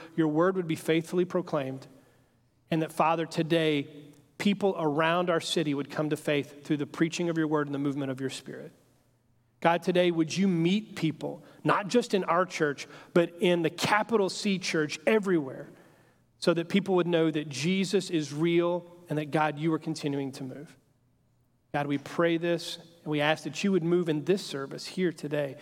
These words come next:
that you would rescue people and change hearts, and we pray this in the name of your Son. Amen and amen. So, uh, let's read Exodus thirty-three, starting in verse fourteen. Again, Moses having a conversation with the Lord.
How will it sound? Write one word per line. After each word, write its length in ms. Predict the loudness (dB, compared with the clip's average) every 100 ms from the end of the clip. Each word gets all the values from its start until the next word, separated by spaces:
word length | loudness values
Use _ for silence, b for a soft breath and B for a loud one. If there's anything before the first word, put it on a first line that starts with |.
| B B B
that 180 | -6 -2
you 40 |
would 160 | -2 0
rescue 360 | 0 0 -6
people 340 | -2 -2 -2 -6
and 160 | -6
change 400 | -6 -4 -4 -4
hearts, 260 | -6 -8 -10
and 80 | -12
we 60 |
pray 300 | -10 -4 -4
this 200 | -4 -8
in 60 | -8
the 80 | -6
name 180 | -6
of 120 | -6 -6
your 80 |
Son. 320 | -8 -8 -10 -16 -20 b b b b _ -12
Amen 400 | -6 -2 -2 -4 -10 B B -6
and 80 | -2
amen. 300 | 0 -2 -6 -18 -20 -20 -20 _ _ _ b b b b b b
So, 220 | 2 4
uh, 140 | 4 4
let's 260 | 2 2
read 240 | 2 2 4
Exodus 440 | 0 0 2 0
thirty-three, 480 | 2 0 2 2 2
starting 320 | 4 2 4
in 100 | 2
verse 180 | 2 0
fourteen. 800 | 2 2 2 0 0 2 2 -4 -12 -20 -20 _ _ _ _ _ _ _ _ -12 -2
Again, 360 | 2 4 4
Moses 340 | 2 2 0 0
having 200 | 2 2
a 60 |
conversation 580 | 2 0 0 0 0 0
with 80 | 0
the 80 | 2
Lord. 380 | 4 4 2